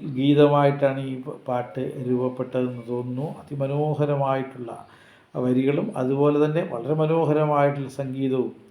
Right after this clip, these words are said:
ഒ എൻ വി നമ്മോടൊപ്പം ഇല്ല, പക്ഷേ രമേശ് നാരായണൻ അദ്ദേഹം വീണ്ടും ഗാനങ്ങളൊക്കെ സംഗീതം ചെയ്ത് നമ്മുടെ ഇടയിൽ ആ വലിയൊരു, അദ്ദേഹം ഹിന്ദുസ്ഥാനിയിലെ അറിയപ്പെടുന്നൊരു ഗായകനുമാണ്. ഹിന്ദുസ്ഥാനി വളരെ, ആ, ലയത്തിന് പ്രാധാന്യമുള്ള ഒരു സംഗീത പദ്ധതിയാണ്.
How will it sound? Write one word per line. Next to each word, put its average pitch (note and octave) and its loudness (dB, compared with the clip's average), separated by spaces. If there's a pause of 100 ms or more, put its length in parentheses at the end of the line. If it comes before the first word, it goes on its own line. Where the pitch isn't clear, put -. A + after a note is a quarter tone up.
(120)
ഒ C#3 0
എൻ C#3+ 2
വി C#3 0
നമ്മോടൊപ്പം B2+ -4
ഇല്ല, B2+ -6
പക്ഷേ C#3 -6 (640)
രമേശ് D#3+ 2
നാരായണൻ D3 4
അദ്ദേഹം C#3+ 2
വീണ്ടും C#3+ 0 (100)
ഗാനങ്ങളൊക്കെ C3+ 2
സംഗീതം B2+ -2
ചെയ്ത് B2 2 (360)
നമ്മുടെ C3+ 2
ഇടയിൽ C#3 -2 (340)
ആ - 0
വലിയൊരു, D#3 4
അദ്ദേഹം D3 6
ഹിന്ദുസ്ഥാനിയിലെ C#3 2
അറിയപ്പെടുന്നൊരു C3+ 0
ഗായകനുമാണ്. C3 0 (420)
ഹിന്ദുസ്ഥാനി C#3+ 2
വളരെ, C#3+ 2 (520)
ആ, D#3 -2
ലയത്തിന് D3 4
പ്രാധാന്യമുള്ള C#3 4
ഒരു C3+ 0
സംഗീത C3 -2
പദ്ധതിയാണ്. B2+ -2